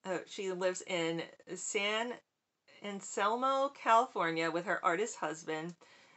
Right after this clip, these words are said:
and her often funny narrative paintings involve animals, people, cozy rooms, and abundant gardens. So you can see she definitely does a beautiful garden work and, and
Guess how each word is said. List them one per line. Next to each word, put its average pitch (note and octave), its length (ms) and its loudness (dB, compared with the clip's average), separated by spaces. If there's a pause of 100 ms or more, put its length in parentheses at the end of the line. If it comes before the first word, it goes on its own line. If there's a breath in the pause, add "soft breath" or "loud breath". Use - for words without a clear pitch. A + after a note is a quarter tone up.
(140)
and F#3+ 220 -2
her F3+ 340 -4
often G#3+ 340 2
funny A#3 540 -4
narrative G#3 460 -2
paintings F3+ 580 -10
involve F#3 320 -2 (100)
animals, D#3+ 460 -6 (100)
people, E3 380 -2 (100)
cozy C#4+ 300 -6
rooms, G#3+ 540 -6
and F#3+ 160 -8
abundant E3 560 -4 (120)
gardens. C#3+ 800 -6
So - 160 -8 (100)
you A2 120 -10
can - 180 -12
see F3 240 -10
she - 140 -10
definitely D3+ 680 -6 (200)
does D#3 320 -10
a - 20 -10
beautiful D#3 680 -6
garden - 360 -6 (100)
work D3 380 -10 (140)
and, - 340 -12 (320)
and E3 120 -10